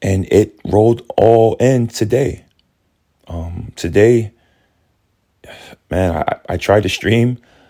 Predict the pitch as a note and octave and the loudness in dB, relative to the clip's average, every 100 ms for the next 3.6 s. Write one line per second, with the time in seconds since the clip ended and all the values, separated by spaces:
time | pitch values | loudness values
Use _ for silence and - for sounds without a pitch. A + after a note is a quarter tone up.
0 | _ - - G#2+ F#2+ - A2 A#2 A#2 D2+ | _ -10 -4 -2 -4 -4 -2 0 -2 -4
1 | - D#2+ E2 A#1+ A#1+ - G2+ A2 F#2+ - | -6 -8 -6 -6 -8 -4 -2 0 -2 -4
2 | D#2+ C#2 C2 B1 F#2 G#2+ A2 F2+ E2+ D#2 | -6 -6 -10 -6 -2 0 0 -2 -4 -6
3 | C#2 D#2 D#2+ G#2+ A#2+ - | -6 -10 -2 0 0 -2